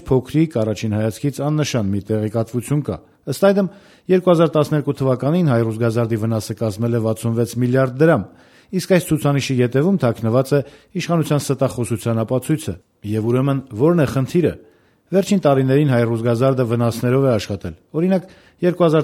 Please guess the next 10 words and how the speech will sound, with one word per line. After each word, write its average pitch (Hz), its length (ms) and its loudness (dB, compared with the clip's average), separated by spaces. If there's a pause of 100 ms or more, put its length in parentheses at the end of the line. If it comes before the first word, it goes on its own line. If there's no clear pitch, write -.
տաս 135 180 0
թվականին 131 480 0
այդ 110 160 0
ընկերության 113 480 -2
վնասը 135 320 -2
կազմել 107 400 -4
է 113 160 -2
տասնմեկ 110 480 -4
միլիարդ 127 320 0
դրամ, 143 220 2